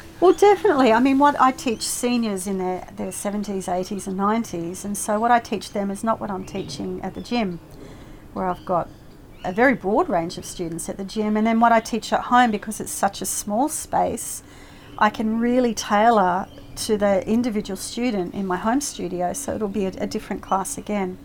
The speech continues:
And quite often, you know, I have a class plan for the week for all these different classes, but I, I pull things out and put things in depending on who's in front of me and what I'm gonna focus on.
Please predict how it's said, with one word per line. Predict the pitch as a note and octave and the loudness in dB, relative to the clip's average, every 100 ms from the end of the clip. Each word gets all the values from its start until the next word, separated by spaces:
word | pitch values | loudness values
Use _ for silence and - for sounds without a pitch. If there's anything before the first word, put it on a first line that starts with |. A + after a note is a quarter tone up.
| - - - - - - | -20 -20 -20 -20 -18 -6
And | G3 G3 | -4 -2
quite | - G#3 G3+ | 4 6 6
often, | G3 G#3+ G3 | 4 0 -2
you | G#3 | 0
know, | F#3+ | 4
I | G#3 | 4
have | A#3+ G#3+ | 4 2
a | |
class | - G3 G#3 - | 4 6 6 4
plan | - G#3 G#3 | 0 2 2
for | - | -2
the | G3+ | -4
week | G3 A3+ G3+ - | 2 2 2 -2
for | - - | -4 -2
all | G3+ | 0
these | G3+ F#3+ | 0 -2
different | - F#3+ F3+ | -4 -6 -6
classes, | - G3+ A3 G#3+ - F3+ G3+ - - - - - - - | 0 2 2 -2 -6 -8 -10 -14 -18 -18 -18 -18 -8 4
but | G3+ | 6
I, | G3 G3 | 8 8
I | - G3 G3+ - - - - - - | 8 6 2 -10 -20 -20 -20 -20 -6
pull | B3+ A#3+ | -2 0
things | - A3 G3+ | 0 0 4
out | G#3+ G#3 | 6 6
and | G#3 | 4
put | - F#3+ | -2 -2
things | - G3 G3 | -2 -2 0
in | A#3 G#3 | 0 0
depending | G#3 - G#3+ G3+ | -2 -2 0 0
on | F#3+ | -2
who's | F#3 G3+ | -4 -4
in | F#3 | -6
front | F3+ G#3 G#3 G#3 | -4 -4 -2 -4
of | G#3+ | -6
me | G3 F3+ F#3 - - - - - - - | -6 -8 -10 -18 -20 -20 -20 -20 -18 -6
and | A3 | -2
what | G3 F#3+ | 0 2
I'm | F#3 | 2
gonna | F#3 | 0
focus | F3+ G3+ F3 G#3+ G3+ F#3+ | -2 -2 -2 -4 -6 -6
on. | E3+ | -6